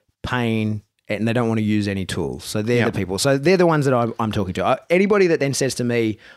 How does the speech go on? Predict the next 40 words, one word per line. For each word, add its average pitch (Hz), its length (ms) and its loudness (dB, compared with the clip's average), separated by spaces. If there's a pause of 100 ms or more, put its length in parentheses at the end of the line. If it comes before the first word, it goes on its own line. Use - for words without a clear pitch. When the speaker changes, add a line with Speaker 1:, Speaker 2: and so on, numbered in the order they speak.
(140)
Speaker 1:
"I 123 80 -2
never 120 200 2
use 110 200 2
any 98 140 -2
punishment," 151 560 0
I'm 104 100 0
like, 104 260 -2
"Thank 156 220 -2
you. 151 240 2
Thank 202 200 2
you 214 60 2
for 202 100 2
your 156 100 4
time, 151 360 0 (220)
but 117 220 -2
we're 120 160 4
done 120 320 0
because 107 360 0
you're 104 120 0
a 95 60 -2
moron." 85 360 -4
Speaker 2:
If 135 140 0
you 190 100 2
don't 202 240 2
feed 120 260 0
your 110 80 0
dog, 98 420 -2 (840)
do 123 60 -2
you 117 60 2
think 120 220 -2
your 107 60 0
dog 95 420 -2
doesn't 90 380 -2
go 95 180 2
through 101 460 0
a 95 80 -2
concept - 580 -4
of 92 160 -6
pain? 117 400 -2 (840)
Speaker 1:
Well, 104 360 0